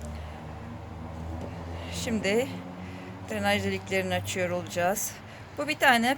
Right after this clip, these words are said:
peynir teneke kutusu. E, kutuyu açtıktan sonra, e, kenardaki kısımları, şu kısımları tamamen düzleştirmemiz gerekiyor bir çekiç yardımıyla. E, ki toprak,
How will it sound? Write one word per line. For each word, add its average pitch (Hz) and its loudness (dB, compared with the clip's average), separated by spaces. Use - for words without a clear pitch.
peynir 240 2
teneke 226 2
kutusu. 214 0
E, 208 2
kutuyu 277 2
açtıktan 302 6
sonra, 240 4
e, 220 -2
kenardaki 262 6
kısımları, 262 4
şu 254 -2
kısımları 254 2
tamamen 254 6
düzleştirmemiz 247 2
gerekiyor 214 2
bir 214 0
çekiç 226 -4
yardımıyla. 190 4
E, 214 6
ki 285 -2
toprak, 247 6